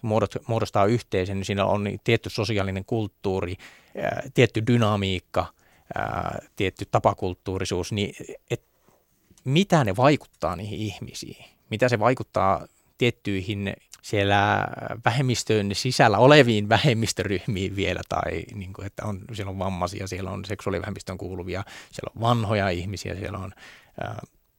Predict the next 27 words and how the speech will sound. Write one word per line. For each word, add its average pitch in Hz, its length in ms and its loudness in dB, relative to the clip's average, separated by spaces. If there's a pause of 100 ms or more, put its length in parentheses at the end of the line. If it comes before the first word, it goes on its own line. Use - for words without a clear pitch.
(180)
yksin 127 340 2
eläviä, 98 640 2 (300)
jossa 110 300 -8
kuitenkin 98 320 -6
valtaosa 95 380 -4
on 90 140 -14
perheitä. 95 680 0 (240)
Tavallaan, 135 320 8
että, 135 220 0
eh, - 80 -10 (280)
niin 113 140 -2
kun 131 260 0 (580)
sitä 143 260 6
meidän 98 240 2
pitäisi 98 260 0
niin 101 100 -6
kun 104 100 0
enemmänkin 104 300 -2
pystyä 95 320 -4
näkemään 90 480 -6
ja 85 180 -4
ei 98 160 0
ajatella 104 300 2
aina 90 220 -4
sitä - 160 -4
niin 98 260 -4
kriittisenä. 101 880 -6